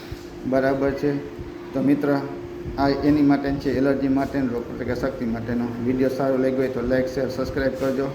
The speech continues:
બીજાને શેર કરજો, જેને મદદ થઈ શકે, અને આવો નવો પ્રેમ દેતા રહેજો અને સબસ્ક્રાઇબ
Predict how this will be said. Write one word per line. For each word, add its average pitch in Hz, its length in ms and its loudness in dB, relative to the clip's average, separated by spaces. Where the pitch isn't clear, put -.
બીજાને 127 360 2
શેર 139 300 0
કરજો, 139 260 2
જેને 120 160 0
મદદ 131 320 2
થઈ 143 100 0
શકે, 139 280 -4
અને 123 140 -2
આવો 135 140 2
નવો 131 180 2
પ્રેમ 120 280 0
દેતા 131 260 2
રહેજો 135 260 2
અને 117 100 0
સબસ્ક્રાઇબ 139 420 -2